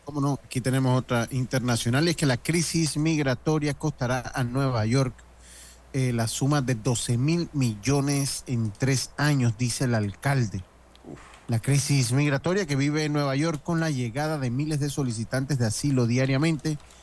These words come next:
Speaker 1: le costará a la ciudad doce mil millones de dólares en los próximos tres años, anunció este miércoles el alcalde demócrata Eric Adams. Obligada por la ley a proporcionar un alojamiento gratuito
Speaker 2: Eso,
Speaker 1: a toda
Speaker 2: ese es el
Speaker 1: persona que
Speaker 2: problema.
Speaker 1: solicite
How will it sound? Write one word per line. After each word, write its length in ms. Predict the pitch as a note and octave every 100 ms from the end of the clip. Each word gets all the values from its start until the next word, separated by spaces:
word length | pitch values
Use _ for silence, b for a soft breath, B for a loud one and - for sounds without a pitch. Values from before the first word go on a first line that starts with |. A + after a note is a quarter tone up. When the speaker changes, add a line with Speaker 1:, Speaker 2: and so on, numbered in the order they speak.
| B - -
Speaker 1:
le 100 | -
costará 400 | G3+ - A#2+ B2+
a 40 |
la 100 | C#3+
ciudad 400 | C3 A#2 B2 C3+ - -
doce 400 | E3 C#3 - C#3+ -
mil 300 | - D3 F3+ -
millones 580 | - A#2+ G#2 D3 D3 C#3
de 100 | A2+
dólares 360 | G#2 C3+ C3+ B2
en 80 | A2
los 100 | F#2
próximos 460 | B2 B2 C3 A2+
tres 280 | - A#2+ -
años, 380 | C3 A#2 G#2+ - B B B -
anunció 600 | D3 C3+ A2+ - C3+ B2
este 320 | - B2+ - A#2
miércoles 680 | A#2+ B2+ B2 - A#2 G#2+
el 100 | B2
alcalde 600 | A2+ G2+ - A#2 A2+ A2
demócrata 720 | G2 G#2 G2 A2+ - A2 A#2 G#2+
Eric 340 | B2 A#2 A2 -
Adams. 420 | B2 G#2+ E2+ - - - - - - - -
Obligada 500 | E3 D#3+ C3 C3+ C#3+
por 260 | C3 D3+ C#3
la 140 | B2
ley 320 | A#2 C3+ C3+ C3
a 80 | B2
proporcionar 580 | A2+ G#2 G#2+ G#2 A2+
un 120 | C3 B2+
alojamiento 680 | A2 G2 G#2 A#2+ B2 C3+
gratuito 560 | B2 G#2 - D3 C#3 G2
Speaker 2:
Eso, 100 | E2+
Speaker 1:
a 40 |
toda 180 | - B2
Speaker 2:
ese 40 | B2
es 60 |
el 40 | -
Speaker 1:
persona 260 | - C3
que 40 | A#2
Speaker 2:
problema. 160 | G#2
Speaker 1:
solicite 600 | G#2+ G#2+ - B2 - A#2